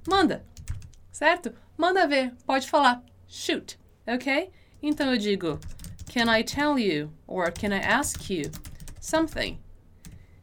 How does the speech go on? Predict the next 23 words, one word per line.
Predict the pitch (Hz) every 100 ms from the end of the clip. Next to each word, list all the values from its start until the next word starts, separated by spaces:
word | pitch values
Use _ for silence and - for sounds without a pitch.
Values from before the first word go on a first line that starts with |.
| - - - - - -
E | 320
a | 277
pessoa | 294 269 247 214 208
pode | 196 185 190
me | 196
responder, | 220 - 302 311 294 294 330 - - - - - -
"Shoot, | - - 339 - - - - - - - - - - - - - -
shoot, | - 359 214 - - _ - -
manda, | 240 247 170 - - -
manda | 220 269 269
ver, | 180 - - - -
pode | 214 202
falar", | 294 226 - - -
certo? | - 247 302 - - -
Então, | 254 285 302 302
shoot, | - 392 - -
uma | 220
palavrinha | 220 233 226 247
que | 247
tá | 226
sendo | 226 220
utilizada | 208 214 208 214 220
aí | 208 247